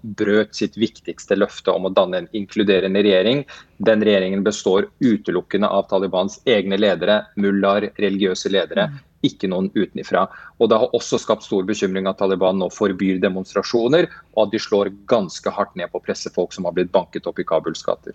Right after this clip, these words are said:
Speaker 2: Mm, mm. Der har vi sett, eh, veldig tydelige bilder den siste tiden. Men du,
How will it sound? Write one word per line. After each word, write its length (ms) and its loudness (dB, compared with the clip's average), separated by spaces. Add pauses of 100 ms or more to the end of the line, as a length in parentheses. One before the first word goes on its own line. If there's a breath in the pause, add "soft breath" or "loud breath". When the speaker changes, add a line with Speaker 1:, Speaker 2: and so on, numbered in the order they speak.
Speaker 2:
Mm, 380 -4
mm. 320 -6
Der 220 -4
har 100 -4
vi 80 -4
sett, 320 -6
eh, 240 -4
veldig 420 -4
tydelige 300 0
bilder 260 2
den 100 4
siste 380 0
tiden. 360 2
Men 140 6
du, 260 4